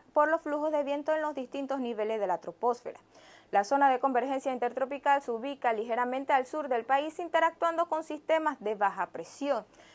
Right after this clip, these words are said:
Predominio de los vientos del norte sobre el territorio nacional.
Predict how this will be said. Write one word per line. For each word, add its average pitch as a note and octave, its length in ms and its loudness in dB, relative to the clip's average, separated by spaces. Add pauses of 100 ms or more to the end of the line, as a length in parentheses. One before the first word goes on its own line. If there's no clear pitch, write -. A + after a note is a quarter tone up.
(280)
Predominio C#4+ 640 6
de D#4+ 220 4
los D#4+ 180 4
vientos C4+ 400 -2
del C#4+ 220 2
norte D4+ 340 2
sobre D4+ 320 2
el D4 100 -2
territorio A#3 720 0
nacional. G3 720 -2